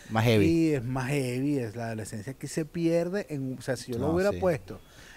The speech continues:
Speaker 2: en
Speaker 1: Sí,
Speaker 2: North
Speaker 1: po-
Speaker 2: Miami, a estudiar con, allá arriba, con los, con los, con los panitas,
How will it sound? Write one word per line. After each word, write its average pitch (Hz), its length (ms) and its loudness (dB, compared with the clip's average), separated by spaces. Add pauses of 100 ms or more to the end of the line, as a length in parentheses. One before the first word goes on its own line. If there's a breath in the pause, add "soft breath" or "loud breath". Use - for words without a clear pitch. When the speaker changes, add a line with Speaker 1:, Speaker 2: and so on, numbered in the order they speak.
Speaker 2:
en 131 160 -6
Speaker 1:
Sí, 131 60 -2
Speaker 2:
North 131 140 2
Speaker 1:
po- 135 60 0
Speaker 2:
Miami, 151 580 0
a 127 80 -4
estudiar 127 280 -4
con, 143 760 -8 (100)
allá 135 220 2
arriba, 139 420 4
con 113 160 -2
los, 113 220 -4
con 113 160 -4
los, 110 180 -6 (120)
con 113 160 -8
los 110 100 -8
panitas, 143 500 -4